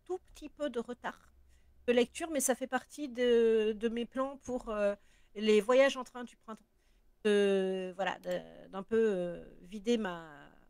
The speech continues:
ma palle française et puis me mettre aux sorties françaises récentes.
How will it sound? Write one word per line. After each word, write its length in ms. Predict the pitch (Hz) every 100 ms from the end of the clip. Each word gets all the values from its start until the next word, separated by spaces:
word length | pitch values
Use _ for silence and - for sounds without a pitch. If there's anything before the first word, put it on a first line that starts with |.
| -
ma 100 | 190
palle 180 | 220 208
française 640 | 226 - 233 240 240 208
et 60 |
puis 160 | 190 226
me 120 | 208
mettre 320 | 202 214 -
aux 100 | 202
sorties 400 | 190 202 - -
françaises 400 | 226 220 - 220
récentes. 460 | 208 208 247 262